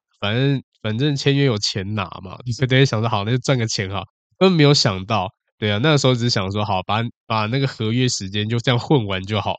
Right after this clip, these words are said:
了，对，然后钱就照拿。因为他也没有跟我讲说，啊，你一定要怎样怎样之类的，他给，给我一个啦，给我一个规范，就是每天一定要一个小时。对，所以从那个时候呢，我就每天都凑一个小时的时间出来，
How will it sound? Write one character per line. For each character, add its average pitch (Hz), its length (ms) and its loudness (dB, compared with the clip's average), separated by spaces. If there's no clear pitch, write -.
了， 87 100 -14
对， 85 200 -8
然 95 160 -6
后 120 140 -2
钱 107 240 -4
就 110 80 -2
照 107 240 -2
拿。 92 120 -4
因 120 60 0
为 147 80 2
他 170 140 2
也 165 60 4
没 135 120 4
有 147 140 6
跟 147 180 2
我 143 120 6
讲 95 260 -2
说， 113 200 -2
啊， 117 160 0
你 123 180 4
一 135 60 4
定 156 200 0
要 160 160 4
怎 123 140 0
样 123 160 2
怎 120 100 0
样 117 160 0
之 117 180 -2
类 107 220 2
的， 92 180 -6
他 170 220 -2
给， 139 120 4
给 165 140 4
我 180 180 8
一 139 60 6
个 131 200 4
啦， 101 180 2
给 123 180 -2
我 139 140 2
一 127 60 0
个 120 160 0
规 120 220 0
范， 120 220 -2
就 113 80 -4
是 123 100 -2
每 113 220 -2
天 107 160 -2
一 104 60 -4
定 107 100 -4
要 - 60 -6
一 104 60 -8
个 101 100 -4
小 - 200 -4
时。 - 220 -10
对， 117 140 -2
所 165 120 2
以 180 60 6
从 139 160 4
那 139 60 2
个 147 100 4
时 107 220 -2
候 120 180 0
呢， 110 120 -2
我 98 80 -4
就 110 200 -4
每 101 220 0
天 120 200 0
都 123 120 2
凑 120 320 0
一 104 60 -4
个 110 100 -4
小 87 240 -4
时 101 140 -10
的 98 80 -6
时 92 180 -10
间 98 220 -4
出 123 300 -4
来， 98 260 -2